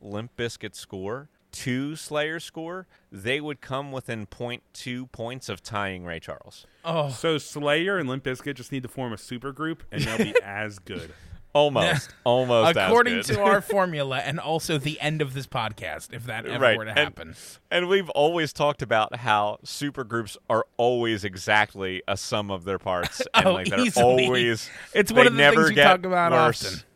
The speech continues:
Speaker 1: Yeah. They're great.
Speaker 2: Oh, guys, we did it. We got through it.
Speaker 1: Yes, we did.
Speaker 2: Nick, do me a favor. Tell me next week's
Speaker 1: Oh.
Speaker 2: better.
Speaker 1: Um, well, I have some hope.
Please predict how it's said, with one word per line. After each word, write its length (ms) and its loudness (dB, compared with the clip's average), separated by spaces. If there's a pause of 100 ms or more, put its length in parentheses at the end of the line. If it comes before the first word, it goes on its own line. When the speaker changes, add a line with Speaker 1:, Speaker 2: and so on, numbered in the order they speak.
(100)
Speaker 1:
Yeah. 360 -2 (560)
They're 100 -16
great. 300 -4 (180)
Speaker 2:
Oh, 260 0
guys, 340 0
we 100 -4
did 160 -4
it. 100 -6
We 80 -8
got 220 -4
through 240 -10
it. 100 -12 (400)
Speaker 1:
Yes, 240 -8
we 100 -10
did. 240 -6 (200)
Speaker 2:
Nick, 320 -2
do 100 -4
me 140 -2
a 40 -4
favor. 300 -4
Tell 280 -4
me 100 -4
next 400 -8
week's 240 -12
Speaker 1:
Oh. 100 -14
Speaker 2:
better. 340 -12 (280)
Speaker 1:
Um, 520 4 (420)
well, 360 2 (240)
I 120 0
have 220 2
some 280 -2
hope. 280 0